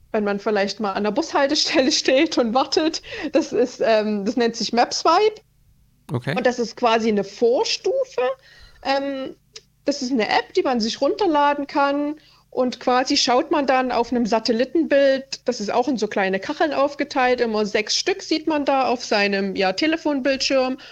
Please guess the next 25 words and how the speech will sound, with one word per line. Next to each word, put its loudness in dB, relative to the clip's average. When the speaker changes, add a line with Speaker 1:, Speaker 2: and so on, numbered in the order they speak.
Speaker 1:
Und 0
dann 2
muss 2
man 0
einfach 0
nur 2
die -2
Kachel 0
antippen, 0
ist -6
da 4
jetzt -2
ein -2
Gebäude, 2
ist -4
kein 0
Gebäude, 0
ist -10
vielleicht 2
ein -2
Gebäude 0
oder 0
es -2
sind -4
Wolkenbedeckungen. 0